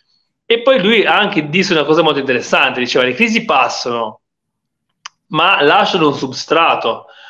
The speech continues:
cioè tutti quei, quei piccoli o grandi cambiamenti nella mentalità o nella legislazione o nell'idea di intendere il governo, nell'idea di intendere la politica, quelli poi rimangono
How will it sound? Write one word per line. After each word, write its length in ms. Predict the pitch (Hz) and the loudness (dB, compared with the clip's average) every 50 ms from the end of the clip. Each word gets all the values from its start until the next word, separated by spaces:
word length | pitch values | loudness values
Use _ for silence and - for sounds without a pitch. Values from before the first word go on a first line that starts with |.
| - _ _ _ | -20 _ _ _
cioè 180 | - - 131 123 | -10 -8 -6 -6
tutti 300 | - 180 170 - 202 185 175 156 151 151 147 143 | -6 -6 -4 -2 -2 -2 0 -2 -4 -4 -4 -4
quei, 280 | 143 151 147 151 151 147 | -2 0 0 0 0 0
quei 600 | 147 143 143 143 139 135 139 - - - - _ _ - - - | 0 0 0 0 0 -4 -6 -10 -16 -20 -20 _ _ -20 -8 -4
piccoli 380 | 190 190 180 190 - 165 151 | -2 -2 0 0 0 0 2
o 40 | 147 | 2
grandi 260 | 147 160 165 160 156 | 2 0 0 0 -2
cambiamenti 760 | 139 - 143 139 135 139 139 139 143 151 151 147 147 - 139 | -2 -2 -2 0 0 0 0 0 0 0 0 -2 -4 -6 -4
nella 220 | 135 131 131 131 131 | -2 -2 -2 -2 -2
mentalità 960 | 131 131 123 127 131 127 127 123 123 143 135 135 139 139 131 - - - - _ - - _ _ _ | -2 -4 -4 -2 -2 -2 -4 -4 -2 0 0 2 2 2 0 -2 -6 -12 -18 _ -20 -20 _ _ _
o 580 | - 143 139 147 147 147 143 135 123 - - - - - _ | -2 0 2 2 4 2 2 0 -2 -6 -12 -18 -20 -16 _
nella 180 | - 131 127 127 | -4 -2 -2 0
legislazione 1300 | 127 127 127 131 135 127 127 127 120 - - - - 131 135 139 143 143 143 139 135 127 120 - - - _ _ _ _ _ _ - | -2 -2 -4 -4 -6 -4 -2 -2 -2 -2 -4 -6 -2 0 2 4 4 2 2 2 0 0 -2 -4 -8 -14 _ _ _ _ _ _ -6
o 60 | 143 143 | -4 -2
nell'idea 480 | 151 147 147 156 151 147 196 214 208 | 0 0 0 0 0 2 2 2 4
di 120 | 190 175 160 | 2 2 0
intendere 720 | 156 - - - - 165 151 151 151 151 147 143 139 135 | 0 -4 -8 -4 0 2 2 2 2 2 0 0 2 0
il 80 | 135 127 | 0 0
governo, 480 | 131 123 127 131 143 156 151 147 135 | 0 2 2 2 2 2 0 0 -2
nell'idea 400 | 131 127 127 127 127 143 151 156 | 0 0 0 0 2 2 2 2
di 120 | 151 143 139 | 2 0 -2
intendere 720 | 139 127 127 - 139 135 135 135 131 131 127 127 127 127 | -4 -4 -2 -2 -2 0 0 2 2 4 4 4 2 2
la 120 | 127 120 | 0 -2
politica, 800 | 117 131 131 127 127 127 127 120 113 - 127 120 120 120 - - _ _ _ _ _ | -4 -2 -2 0 0 -2 -2 -6 -8 -4 -2 -2 -2 -2 -6 -12 _ _ _ _ _
quelli 320 | _ - 247 233 170 151 151 | _ -2 -2 0 0 -2 -2
poi 140 | 160 151 | 0 0
rimangono 760 | 135 127 135 143 143 135 123 120 113 117 113 113 107 - - | 0 0 0 2 2 2 0 -2 -2 -4 -4 -4 -4 -8 -12